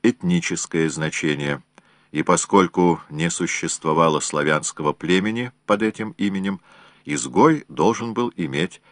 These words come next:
неславянское происхождение. До настоящего времени мы были на твердой почве.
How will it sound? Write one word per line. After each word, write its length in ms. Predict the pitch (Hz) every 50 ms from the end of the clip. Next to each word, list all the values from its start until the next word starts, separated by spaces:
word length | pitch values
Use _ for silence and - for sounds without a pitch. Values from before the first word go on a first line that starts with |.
| _ _ -
неславянское 1080 | 67 65 73 92 101 - - 95 95 87 73 69 69 71 - - - - 73 71 69
происхождение. 920 | - - 67 71 67 - - - 73 67 60 60 64 64 60 58 - - - _ _ _ _ _ _ _ _ _ _ _ _ _ _ _ _ _ _ _ _ _ _ _ _ _ - - _ _ _ _ _ _ _ _ _ _ _
До 140 | - 85 82
настоящего 720 | 87 95 - - 110 104 104 104 101 - - 98 95 95 95
времени 520 | 92 98 107 110 107 104 101 101 101 98 - _ _ _ _ _ _
мы 200 | - 92 95 98
были 300 | 92 - 95 92 92 92
на 180 | 87 87 92 92
твердой 520 | - - 87 92 98 95 90 80 92 95
почве. 600 | - _ - 80 69 - - - - 58 58 55